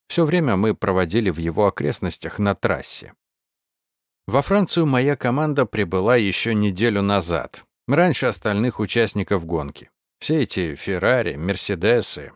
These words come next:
Ягуары и Астон Мартины приезжают в Лиман за пару суток до старта.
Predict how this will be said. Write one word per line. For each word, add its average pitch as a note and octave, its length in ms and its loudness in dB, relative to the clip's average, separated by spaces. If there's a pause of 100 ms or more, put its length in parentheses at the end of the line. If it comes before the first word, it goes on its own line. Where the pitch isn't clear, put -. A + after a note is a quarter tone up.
(120)
Ягуары A#2 580 2
и - 20 2
Астон F#2+ 400 0
Мартины A2+ 540 -2 (540)
приезжают A2 540 2
в F#2+ 40 -2
Лиман G2+ 320 2
за F#2 160 0
пару B2+ 340 0
суток E2+ 420 -6
до F#2+ 120 0
старта. - 540 -8